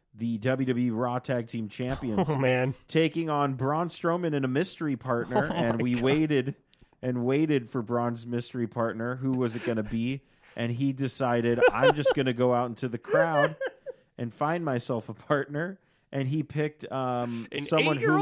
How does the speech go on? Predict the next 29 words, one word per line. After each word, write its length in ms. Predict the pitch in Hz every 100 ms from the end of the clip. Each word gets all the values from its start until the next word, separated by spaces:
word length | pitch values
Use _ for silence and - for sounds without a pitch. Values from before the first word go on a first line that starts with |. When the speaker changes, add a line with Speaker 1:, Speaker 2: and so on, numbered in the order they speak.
| 415
Speaker 1:
looked 100 | 403
about 240 | - 494
Speaker 2:
boy. 260 | 415 - 147
Speaker 1:
eight 140 | 143 160
years 200 | 151 131
old, 460 | 170 170 160 165
named 580 | 165 127 139 151 147 147
Nicholas. 760 | 156 190 - 131 117 - - - _ _ - - - - - _ _ _ _
And, 500 | 131 135 131 135 131
um, 580 | - 131 135 127 127 127 -
we 200 | 139 151
have 200 | 185 165
new 180 | 156 165
tag 340 | 156 175 165 -
team 200 | 160 139
Speaker 2:
<laughs> 0 |
Speaker 1:
champions, 680 | 170 180 185 135 117 123
and 180 | 131 120
it 100 | 117
is 100 | 117
Braun 300 | 113 135 131
Strowman 480 | - 147 147 143 123
and 160 | 113
this 200 | 113 101
young 340 | 123 117 117 113
gentleman, 680 | 113 117 117 107 - 104 110 - _
Speaker 2:
<laughs> 240 | _ _ 127
Speaker 1:
Nicholas. 720 | 139 151 110 67 52 - - _ - - - - -
Speaker 2:
I, 640 | 330 240 254 247 240 -